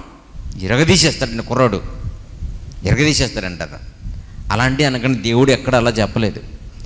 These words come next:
ఆడు ఎలాగున్నా ఆడి దగ్గరికి వెళ్ళి వాక్యం వినరా బాబు అని అనలేదు. అలాంటి చోటకు వెళ్ళకూడదు.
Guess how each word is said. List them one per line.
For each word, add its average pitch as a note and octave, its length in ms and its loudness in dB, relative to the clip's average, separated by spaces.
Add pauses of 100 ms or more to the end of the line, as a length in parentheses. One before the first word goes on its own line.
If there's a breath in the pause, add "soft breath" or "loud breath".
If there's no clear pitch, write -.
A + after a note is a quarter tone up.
(300 loud breath)
ఆడు G#2+ 100 4
ఎలాగున్నా C3+ 520 4
ఆడి D#3+ 200 6
దగ్గరికి C#3+ 280 2
వెళ్ళి D#3 160 4
వాక్యం C#3+ 360 4
వినరా D3 240 6
బాబు C#3+ 240 6
అని C#3+ 100 4
అనలేదు. B2+ 460 0 (2000)
అలాంటి G2+ 280 0 (100)
చోటకు G2 280 0
వెళ్ళకూడదు. F2+ 520 -2